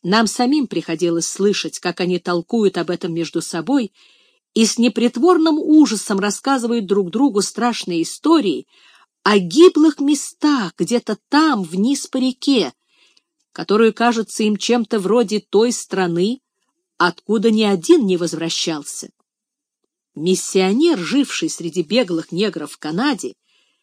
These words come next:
говорил нам, что многие из них оставили сравнительно добрых хозяев и не побоялись совершить побег, сопряженный со столькими опасностями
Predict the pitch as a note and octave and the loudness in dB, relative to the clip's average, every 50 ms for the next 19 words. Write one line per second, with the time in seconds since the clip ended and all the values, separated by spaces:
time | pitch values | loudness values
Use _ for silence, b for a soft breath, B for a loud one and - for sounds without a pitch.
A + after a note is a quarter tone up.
0 | _ _ _ _ E3 F3+ F#3+ G#3 B3+ D4 E4 F#4 F4+ D#4+ D#4 D#4+ C#4+ B3 - - | _ _ _ _ 0 4 6 6 8 10 8 8 8 6 2 2 0 -2 -4 -4
1 | - A#3+ A3 A3 B3+ D#4 D#4 A#3+ A#3+ B3+ B3+ A3+ - - C4 C#4+ D4+ C#4 - - | -2 0 0 2 2 0 0 0 0 0 -2 -2 -2 0 0 2 2 0 -2 -6
2 | _ _ _ _ _ _ _ - C#4+ C#4+ - - - C#4+ D4+ C4+ C4+ B3 B3 - | _ _ _ _ _ _ _ -2 0 0 -2 -2 -2 0 0 0 0 -2 -2 -4
3 | - - A3+ A3 G#3+ B3 C#4+ C#4+ - - C4 A#3+ A#3+ A#3+ A#3+ A#3 - _ _ _ | -2 -2 -2 -2 0 0 0 0 -2 -2 -2 0 0 0 0 -2 -4 _ _ _
4 | _ - D3+ D3+ C#4+ F4 F4 B3+ C#4+ D4 C#4+ - - C#4 C#4 A#3+ F#3 F3+ E3 B2+ | _ -16 0 4 4 4 6 4 2 0 0 0 -2 -2 -2 0 0 -2 -2 -4
5 | G#2 G2+ - _ _ _ _ _ _ _ _ _ _ _ _ _ _ - C4+ C#4 | -6 -10 -14 _ _ _ _ _ _ _ _ _ _ _ _ _ _ 4 6 6
6 | C#4 C#4 - C#4+ B3 G#3 C4+ C4 B3 D4+ B3+ F#3 E3 D#3 D#3 - - F#3+ E3+ F3+ | 6 4 2 0 0 0 0 2 2 2 2 2 0 -2 -4 -4 -4 -4 -4 -4
7 | E3+ - - A#3 G3 - - - F3 E3+ E3 F3 D4+ E4+ D#4 - - - _ _ | -4 -4 -4 -4 -6 -6 -8 -6 -6 -4 2 4 4 4 4 0 -6 -20 _ _
8 | _ _ _ _ _ _ - - - A3 - A3 A#3+ A3+ G#3+ B3+ A#3+ G3 F#3 F#3 | _ _ _ _ _ _ -6 -2 -2 0 2 2 2 2 4 2 2 2 2 0
9 | F3+ - - A3 - - A#3 G#3 F#3 - - F3 F3+ G3 A3 A3+ - A3 F3 E3+ | -2 -2 -4 -4 -4 -2 -2 -2 -2 -2 -2 -2 -2 -2 -2 -2 -2 -4 -4 -4
10 | - - B2 B2+ - - - A#2 A2+ - - | -8 -12 -12 -12 -12 -12 -12 -12 -14 -14 -18